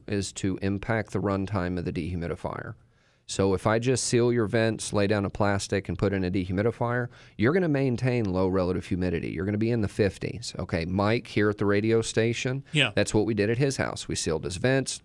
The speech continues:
Speaker 1: laid down plastic, put in a dehumidifier. He told me walking up today his humidity's been averaging at fifty-three.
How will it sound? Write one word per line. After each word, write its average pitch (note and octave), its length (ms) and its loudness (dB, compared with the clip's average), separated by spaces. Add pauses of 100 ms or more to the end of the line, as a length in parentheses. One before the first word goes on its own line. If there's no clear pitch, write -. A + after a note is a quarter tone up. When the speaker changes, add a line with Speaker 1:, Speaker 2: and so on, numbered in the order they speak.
Speaker 1:
laid G#2+ 180 0
down A2 220 0
plastic, A2+ 560 2
put G#2+ 160 4
in G#2+ 120 0
a G#2 60 0
dehumidifier. G2 760 0 (360)
He A2 120 2
told G#2+ 220 4
me A2+ 60 4
walking G2+ 320 2
up E2 140 -2
today A2+ 320 2
his G2+ 140 -2
humidity's G2+ 440 0
been F#2 140 -2
averaging F#2 520 0
at - 80 -6
fifty-three. E2 800 -4